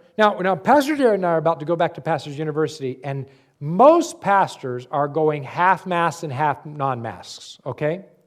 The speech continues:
I get that. It's fine. But what their b-, biggest problem is, the masked people are judging the non-masked people, and the non-masked people are judging the masked people. I could have had a V eight.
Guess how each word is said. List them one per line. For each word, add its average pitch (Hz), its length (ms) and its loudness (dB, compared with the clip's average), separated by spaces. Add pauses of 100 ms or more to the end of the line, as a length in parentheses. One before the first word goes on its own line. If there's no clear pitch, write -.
(420)
I 185 100 0
get 139 200 -6
that. 104 180 -14 (240)
It's - 100 -20
fine. 120 300 -4 (600)
But 247 100 8
what 285 280 8
their 269 120 6
b-, 190 180 -4
biggest 302 380 2
problem 294 420 8
is, 190 220 4
the 190 100 -2
masked 302 440 2
people 240 280 0
are 220 80 4
judging 220 380 2
the 208 80 0
non-masked 240 560 4
people, 185 260 0
and 233 120 -2
the 226 60 -2
non-masked 262 540 2
people 220 220 0
are 240 60 4
judging 202 360 4
the 311 140 2
masked 330 340 2
people. 131 400 -6 (2500)
I 165 120 4
could 180 200 4
have 147 60 4
had 156 120 4
a 139 40 2
V 131 180 0
eight. 104 240 -6